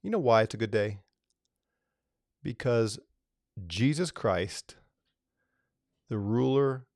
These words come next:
over heaven and earth, he made this day. Therefore, it is a good day to rejoice and be glad and to taste and see that the Lord is good. So if you brought your coffee with you, which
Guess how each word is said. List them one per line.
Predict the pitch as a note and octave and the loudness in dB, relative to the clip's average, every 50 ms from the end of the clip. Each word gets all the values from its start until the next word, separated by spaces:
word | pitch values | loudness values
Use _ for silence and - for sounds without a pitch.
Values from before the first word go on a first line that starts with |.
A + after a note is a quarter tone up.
| _ - - | _ -8 -4
over | A#2 A2 G2 G2+ G2+ | -4 -2 -2 -2 -4
heaven | G2 F2+ A2+ A#2 A2+ A#2 A#2+ A#2+ B2 B2 A#2+ _ _ _ _ _ _ _ - | -4 -2 -4 -2 -2 -2 -4 -6 -8 -14 -16 _ _ _ _ _ _ _ -10
and | - A2 G#2+ F#2+ - - - - | -8 -8 -8 -8 -10 -10 -4 -2
earth, | A#2+ G2 F2 F#2 A#2 - - _ - _ _ _ _ _ _ _ _ _ _ _ _ _ _ _ _ _ _ _ _ _ _ _ _ _ _ _ _ _ _ | 0 0 0 -4 -8 -12 -16 _ -20 _ _ _ _ _ _ _ _ _ _ _ _ _ _ _ _ _ _ _ _ _ _ _ _ _ _ _ _ _ _
he | - - - F3+ E3+ | -14 -4 0 2 2
made | C#3+ A#2 G2+ F#2+ G2 F2+ | 2 2 0 -2 -2 -4
this | - - - | -8 -10 -10
day. | - - - - C3+ - _ _ _ _ _ _ _ _ _ _ _ _ _ _ _ _ _ _ _ _ _ _ _ _ _ _ _ _ _ _ - | -10 -12 -12 -12 -14 -20 _ _ _ _ _ _ _ _ _ _ _ _ _ _ _ _ _ _ _ _ _ _ _ _ _ _ _ _ _ _ -4
Therefore, | C3+ C3 B2+ - B2 A#2 A#2 - | -4 -4 -2 -2 -2 -2 -2 -2
it | B2+ A#2+ | -2 -2
is | A#2 A2+ | 0 -2
a | G#2+ | -2
good | G2 F2+ A2 B2+ C3 C3 A#2+ | -2 -2 -2 0 0 0 -2
day | A2 B2 B2+ C3+ C#3 B2+ | -2 -2 -2 -2 -4 -4
to | - - A2 | -6 -8 -8
rejoice | G2 G2+ G2 F#2+ F#2 F#2+ G2+ A2+ A#2 B2+ D#3 F3+ E3+ - - - - - - _ _ _ _ _ _ _ _ _ _ - A#2+ | -6 -6 -6 -8 -8 -8 -4 -2 0 0 0 0 -2 -6 -8 -8 -10 -12 -14 _ _ _ _ _ _ _ _ _ _ -10 -8
and | A2 G2 F#2+ | -6 -6 -6
be | F2+ G2+ G2 F#2 | -6 -6 -6 -6
glad | F2+ F2+ F#2 G#2 G#2 G#2+ A2 A#2 C3 C#3 D3 D3 D3 D3 D3+ D3 C#3+ D3 C3+ B2+ - _ _ _ _ _ _ _ _ _ _ _ _ - | -8 -8 -6 -4 0 2 2 4 4 4 4 4 4 2 2 0 0 -2 -4 -4 -8 _ _ _ _ _ _ _ _ _ _ _ _ -12
and | - - G#2 G#2 G2 G2 - | -10 -8 -6 -6 -8 -8 -10
to | - A2 G2+ G2 | -10 -10 -10 -10
taste | - - - - C3 C3+ C#3 A#2+ - - - | -10 -12 -10 -8 -6 -6 -6 -8 -10 -10 -10
and | A#2+ A2+ A2 - | -10 -8 -8 -6
see | - - C#3 C3+ C3 B2 | -6 -4 -2 -2 -2 -2
that | B2 A2+ | -2 -4
the | A2+ | -4
Lord | G#2+ A#2+ B2+ C3 | -2 -2 0 0
is | A#2 G#2+ | 0 4
good. | - D#3 C3 G#2 | 6 6 6 8
So | A#2 G3 E3 A#2+ A2 | 8 8 10 10 8
if | A2 - B2 | 4 0 -4
you | C#3 D3+ D#3+ D#3 | -6 -4 -4 -6
brought | C3+ - C#3 D3 D3 - - | -4 -2 0 0 0 2 0
your | B2 B2+ A#2+ | -2 -2 -2
coffee | - - - D3 E3 D#3 - A#2 G2+ | -2 0 0 2 2 2 0 -2 -8
with | G2 G2 F#2+ - | -8 -10 -10 -10
you, | G2+ G2+ G2+ | -14 -14 -14
which | G2 G2+ G2 - - - - | -14 -14 -14 -14 -16 -18 -18